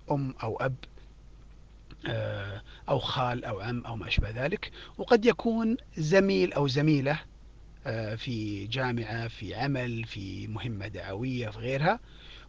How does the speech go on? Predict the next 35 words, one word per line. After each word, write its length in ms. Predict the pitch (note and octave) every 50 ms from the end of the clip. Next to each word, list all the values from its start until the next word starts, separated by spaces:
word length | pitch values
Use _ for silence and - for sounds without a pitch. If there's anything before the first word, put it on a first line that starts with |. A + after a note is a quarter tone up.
| -
وقد 400 | - A3 A3+ G#3 - B3+ C4+ A3+
يكون 260 | C4+ A#3 - A#3 G#3+ G3+
هذا 140 | F#3+ F3+
الشخص 420 | E3 - - G3+ - - - - E3
مدير 640 | D3+ D3+ D3+ D3+ D#3+ D#3 D#3 D3 C#3+ D3 - - - - - B2
لك، 340 | A2+ A#2 C3 D3 - - G#3+
وقد 280 | G3+ - A#3 A3+ G3+
يكون 340 | A3 F3+ - - G3 F#3+ F3
شيخ 460 | D#3 - - F#3+ F3 D#3+ D3 - - -
جليل 580 | - D3 D3 D3 E3 D#3+ D3 C3+ C3 B2+ C#3+ - - - - - - -
أو 160 | E3 D#3 D3
داعية 680 | C3+ D#3 D3+ D3 C3+ A#2+ B2 C3+ C3 B2+ B2+ A#2+ A2+ - - - - - - -
أو 140 | C#3+ C#3 B2
شخص 360 | - - C#3 - - - -
م-، 60 | C#3+ -
مدرب 540 | C#3 C#3+ C3+ D#3+ D#3 D3 C3+ D3 C#3 C3 B2+ - -
أو 300 | C3 B2+ B2+ B2 A#2+ A#2+
مؤثر 600 | A#2+ B2 C3+ - E3 D#3 - - - C#3+ C#3 -
أو 100 | F2+ A2
مؤلف 540 | A#2+ B2 B2+ B2 E3 F3 E3+ D#3 D3+ C3+ -
كتاب 420 | - - C3 - D3 C#3+ C3+ B2 B2+
قرأته 420 | - - C3+ C#3 A#2+ A2+ - B2+
واستفدت 480 | A#2+ A#2 - - C#3 C3+ B2+ - - C#3+
منه. 200 | C#3+ D3 D#3 D#3 - - - - - - - - - -
أنت 360 | A3 B3 B3 G3+ D#3+ - - A3+
اختر 440 | - - - - G#3 G#3 G3+ G3
من 180 | F#3+ F3+ E3 D3+
تراه 200 | - D#3+ E3 D#3+
مناسبًا. 600 | C#3+ C#3 C3 A#2 G2+ - - B2+ C3+ F3 A3 C4 - - - - - - - - - - - D3
آه، 180 | C3 C3+ - -
ودي 320 | E3+ A3 A3+ F#3+ A3 A3
تبعث 320 | D#3+ G#3+ G3 D#3+ D3+ - D3+
اليوم 280 | C#3+ D3+ E3+ F#3+ F3+
بثلاث 340 | D3+ C3 - D#3 F3 D3 -
رسائل، 500 | B2+ A2+ - - A#2+ G#2+ F2 B2 D3 D#3+